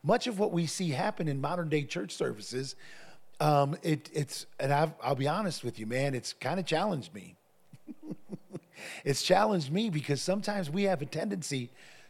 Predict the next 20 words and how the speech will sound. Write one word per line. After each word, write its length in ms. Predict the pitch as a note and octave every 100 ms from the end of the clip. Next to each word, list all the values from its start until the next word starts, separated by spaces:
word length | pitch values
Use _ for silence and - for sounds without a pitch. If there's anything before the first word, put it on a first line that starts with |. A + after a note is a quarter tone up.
| -
to, 460 | - E3 D3 C#3 D#3+
uh, 100 | C#3+ -
try 280 | D#3+ F#3
to 60 | E3
lock 400 | D3+ D#3+ F#3+ D3
God 640 | C#3 F3 E3+ B2+ C3+ C#3 - - - - D#3
into 180 | D#3
doing 380 | B2 C3+ G#3 F3
something 600 | B2 C#3+ A#2 - B2 C3 - - - - -
that 180 | - C3+
we 180 | C#3 A#3
desire 460 | F3 C#3+ C3 A#2 A2
to 100 | A2
see 440 | - A#2 A#2 C#3
instead 440 | B2+ B2+ - G3 F#3+
of 100 | C#3+
allowing 480 | C#3+ D#3+ D#3+ D3
him 180 | D3 E3+
to 80 | C#3
do 400 | B2 F#3 F3 C#3